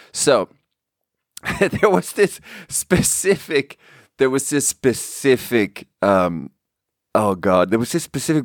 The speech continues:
what was his fucking name? I don't remember his name. Uh, but there was a, a, a music journalist at, uh, at Kvällsposten or something that would write, especially he, he, that guy would write, uh, reviews of rap albums, and his claim, I mean, his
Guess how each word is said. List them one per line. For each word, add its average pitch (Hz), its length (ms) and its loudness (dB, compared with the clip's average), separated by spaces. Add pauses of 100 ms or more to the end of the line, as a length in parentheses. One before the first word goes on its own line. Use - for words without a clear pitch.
what 170 160 2
was 269 160 -2
his 143 120 -14
fucking 139 360 -2
name? 101 240 0
I 101 80 0
don't 101 160 0
remember 90 340 -4
his 87 140 -6
name. 87 260 -6 (540)
Uh, 101 160 4
but 95 180 0
there 113 100 2
was 117 140 0
a, 113 120 0 (140)
a, 117 120 4 (140)
a 120 80 2
music 117 420 -2
journalist 101 640 0 (100)
at, 98 240 0 (100)
uh, 98 220 4 (320)
at 104 280 0
Kvällsposten 95 760 0
or 90 100 -2
something 87 480 -4
that 87 260 -2
would 92 220 0
write, 87 400 2 (220)
especially 101 680 0
he, 87 200 -4 (120)
he, 98 200 -6
that 87 200 0
guy 82 160 -2
would 78 260 -4 (480)
write, 95 400 0
uh, 90 220 2
reviews 95 480 -4
of 92 140 -4
rap 101 220 2
albums, 110 500 0
and 98 480 -2 (880)
his 120 480 2
claim, 113 560 -6
I 131 80 0
mean, 131 240 -2
his 135 480 0